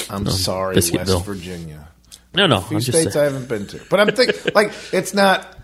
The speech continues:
Speaker 1: your go-to destination.
Speaker 2: Yeah, no, I get it, yeah. Well, okay, so in, in your scenario there, are the citizens free to roam? 'Cause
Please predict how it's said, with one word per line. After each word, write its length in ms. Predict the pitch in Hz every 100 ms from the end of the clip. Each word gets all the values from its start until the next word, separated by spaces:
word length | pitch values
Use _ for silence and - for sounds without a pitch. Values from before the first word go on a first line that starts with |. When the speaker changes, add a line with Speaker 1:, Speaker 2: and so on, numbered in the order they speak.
| -
Speaker 1:
your 180 | 156 147
go-to 500 | 151 160 - 156 135
destination. 760 | 147 139 - 131 127 117 -
Speaker 2:
Yeah, 80 | 139
no, 100 | 101
I 120 | 104
get 160 | 107 90
it, 80 | -
yeah. 180 | - 95 - _ _ - -
Well, 240 | 160 170 -
okay, 540 | 196 143 123 143 - - - - -
so 300 | - 185 165
in, 160 | 156 143 139 147
in 180 | 160 143
your 180 | 160 208
scenario 520 | - 156 107 101 101
there, 400 | 101 92 95 - - - _ _ _ _ _ _ _ -
are 360 | 120 113 113
the 120 | 107 113
citizens 760 | - 151 139 139 131 - - -
free 220 | - 139
to 80 | 127
roam? 400 | 120 127 175 180 - - _ _ _ _ _
'Cause 160 | -